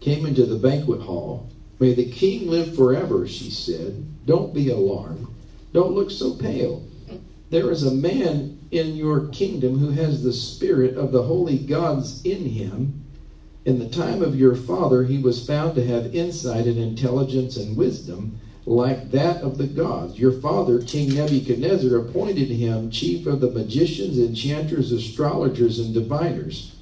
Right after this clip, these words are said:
He did this because Daniel, whom the king called Bel-, Belteshazzar, was found to have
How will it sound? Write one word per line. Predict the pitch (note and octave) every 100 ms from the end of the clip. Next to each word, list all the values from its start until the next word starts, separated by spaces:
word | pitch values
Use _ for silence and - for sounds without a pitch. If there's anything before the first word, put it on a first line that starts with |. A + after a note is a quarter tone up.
| - - - - - - - - - - - - - -
He | D3+ D3+
did | - - -
this | A#2+ B2 - - - -
because | B2+ C3+ B2 -
Daniel, | C#3 - C3+ A#2+ G2 B2+ - - -
whom | D3 C#3
the | B2
king | - D3+ D#3 C#3
called | - C#3 C#3 C3 B2 - - B2
Bel-, | D3 D#3+ - - -
Belteshazzar, | B2+ D#3+ - A#2+ - F3+ G3 D#3 F2+ F2+ A2+ - - - - - - - -
was | B2 A#2 -
found | C#3+ D#3 D#3
to | B2+
have | C3 B2 A2+